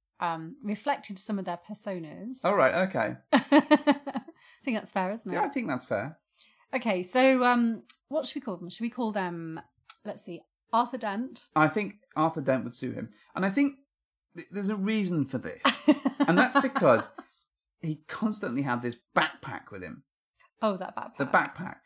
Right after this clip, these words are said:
Speaker 1: The backpack.
Speaker 2: The backpack, which
Speaker 1: Should
Speaker 2: was
Speaker 1: have its own Instagram page, really.
Speaker 2: It really should. It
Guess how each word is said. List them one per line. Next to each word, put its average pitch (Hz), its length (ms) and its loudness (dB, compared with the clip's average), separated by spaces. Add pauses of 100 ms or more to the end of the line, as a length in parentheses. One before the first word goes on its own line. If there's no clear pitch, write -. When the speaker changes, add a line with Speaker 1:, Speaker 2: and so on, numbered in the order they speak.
(280)
Speaker 1:
The 220 260 4
backpack. 202 440 2
Speaker 2:
The 165 100 10
backpack, 127 500 0 (120)
which 139 160 -4
Speaker 1:
Should 175 100 2
Speaker 2:
was 196 120 4
Speaker 1:
have 349 140 2
its - 140 -4
own 202 140 0
Instagram 190 480 -4
page, 170 280 -10
really. 175 340 -2
Speaker 2:
It 185 40 -2
really 202 280 0
should. - 380 -6 (320)
It - 180 -6